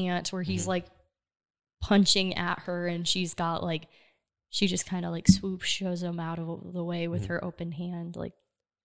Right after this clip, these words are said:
Speaker 2: It's a
Speaker 1: some cool symbolism there.
Speaker 2: Yeah.
Speaker 1: Yeah.
Speaker 2: Very strong, like,
Speaker 1: Yeah.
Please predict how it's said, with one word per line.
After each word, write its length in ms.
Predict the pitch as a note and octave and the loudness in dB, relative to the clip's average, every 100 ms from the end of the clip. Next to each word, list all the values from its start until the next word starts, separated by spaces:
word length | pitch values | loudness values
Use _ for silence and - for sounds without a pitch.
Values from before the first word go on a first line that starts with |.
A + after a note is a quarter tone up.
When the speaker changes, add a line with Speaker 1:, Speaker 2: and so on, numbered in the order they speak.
| _ _ _ _ _ | _ _ _ _ _
Speaker 2:
It's 180 | - B2+ | 0 2
a 40 | - | 2
Speaker 1:
some 140 | A3+ | 0
cool 180 | - D#4+ | 0 0
symbolism 720 | - B3 A#3 G#3+ G3 F3 E3+ | 2 2 2 0 0 -2 -4
there. 340 | D#3 - - - | -4 -6 -12 -4
Speaker 2:
Yeah. 160 | G#2 - - | -4 -4 -2
Speaker 1:
Yeah. 320 | G#3 E3+ C3+ - - | 2 4 2 -4 -4
Speaker 2:
Very 240 | A2+ F#2 | -4 -4
strong, 360 | - - - - - | -8 -10 -16 -20 -20
like, 280 | - - _ _ | -20 -20 _ _
Speaker 1:
Yeah. 60 | - | -2